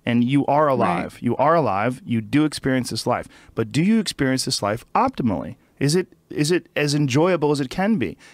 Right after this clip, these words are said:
Speaker 1: And we all know that there's a spectrum for that enjoyability. Like, we've all had times in our life where it's not been so great. And then times in our life where everything came together and, like, "What a fucking great day. Woo!" Like, make more of those.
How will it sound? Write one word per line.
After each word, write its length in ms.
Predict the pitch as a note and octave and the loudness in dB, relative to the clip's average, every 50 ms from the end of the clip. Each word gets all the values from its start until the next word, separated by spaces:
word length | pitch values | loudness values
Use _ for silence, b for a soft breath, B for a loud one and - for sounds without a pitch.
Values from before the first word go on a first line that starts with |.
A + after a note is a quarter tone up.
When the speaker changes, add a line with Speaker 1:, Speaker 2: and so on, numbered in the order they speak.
| B B | B B
Speaker 1:
And 140 | C3 C#3 C#3+ | 0 2 2
we 100 | D3+ D#3+ | 4 4
all 260 | F3+ A3+ C4+ C4+ A#3 | 4 4 4 4 4
know 260 | F3 D3 D3 D#3 D3+ | 4 4 4 2 2
that 100 | C3 A2+ | 0 -2
there's 180 | C3 B2+ A2 A2+ | -4 -4 -2 -4
a 40 | |
spectrum 500 | A2+ - - - C#3+ C#3+ - - A2+ F#2+ | -6 -4 -2 -2 -4 -4 -4 -6 -8 -6
for 160 | - - - A2 | -8 -8 -6 -4
that 160 | G#2+ G#2 G2+ | -4 -4 -2
enjoyability. 680 | G2+ G2+ G#2 A2 G2+ F#2+ F2+ A2 B2+ B2+ A2 - - - B B B B B B - | -2 -2 -2 -2 -2 -2 0 0 0 0 0 -2 -6 -12 B B B B B B -8
Like, 120 | A2+ G#2 | -6 -4
we've 200 | A#2+ B2+ A#2+ A2+ | -4 -4 -2 0
all 200 | C3+ C3 C3+ C3 | 0 2 2 0
had 360 | B2 B2+ A#2+ A#2+ A#2 A2+ A2+ - _ _ _ - | 0 -2 -2 -2 -2 -4 -6 -10 _ _ _ -14
times 320 | - - C#3+ C3+ C#3+ D3 C#3 | -6 -4 -2 0 0 0 0
in 60 | C3+ | -2
our 100 | D3 C#3 | 0 0
life 260 | B2 B2 B2+ C3+ - | 0 0 -2 -2 -2
where 100 | D3 D3 | -2 -4
it's 120 | D3+ - - | -2 -2 -2
not 260 | D3+ D#3+ F#3+ G#3+ - | -2 -2 -2 -2 -2
been 140 | - D3 A#2+ | -4 -4 -2
so 160 | - G#2+ G2+ | -4 -6 -8
great. 340 | F#2 F2+ E2+ E2 D#2 - B B B B B B - | -8 -10 -12 -12 -14 -16 B B B B B B -4
And 100 | B2 C#3 | -2 -2
then 120 | D3+ D3 | -2 -2
times 320 | C3 - C#3 C#3 D3 D3+ C#3 | -2 -2 0 0 0 0 0
in 80 | D3+ | 0
our 80 | C#3 C#3 | 0 0
life 260 | C3 C3 C3 C#3 - | 0 0 0 -2 -2
where 80 | D3 - - | -4 -4 -2
everything 340 | A3+ A#3+ B3 A#3 A3 A3 | 0 2 2 2 0 0
came 220 | - - A3+ G#3 G3 | 0 0 0 0 0
together 280 | F#3+ F3 G#3+ G#3+ G3 F3 | 0 0 0 0 0 0
and, 40 | D3+ | 0
like, 160 | C#3 C3+ - | -2 -2 -2
"What 140 | C3 - A#3 | -2 -2 -2
a 60 | G#3+ | -2
fucking 400 | - - - C4+ B3+ A#3 B3 A#3 | -4 -4 -4 -2 -2 0 -2 -2
great 280 | A3+ B3+ C4+ B3 A#3 G#3 | 0 2 0 0 0 0
day. 280 | A#3+ B3 B3 A#3 G#3 | -2 0 0 0 -2
Woo!" 500 | F#3 G#3 - G#4+ A#4 A#4 G#4+ F#4+ D#4+ C4 B B B B B B B B | -2 0 2 4 4 6 4 4 2 0 B B B B B B B B
Like, 180 | - D3 C#3+ B2 G#2 - - - _ _ _ _ _ - | -4 -4 -4 -4 -8 -14 -16 -20 _ _ _ _ _ 0
make 360 | D#3 D3 D#3 G#3+ C#4+ C#4 - | 2 4 4 4 2 2 2
more 200 | C#4+ D#4 E4+ F4 | 4 4 6 4
of 40 | E4+ | 4
those. 520 | E4+ E4+ F#4 G4 E4 - G2+ - - - | 4 4 4 4 2 0 -2 -6 -10 -12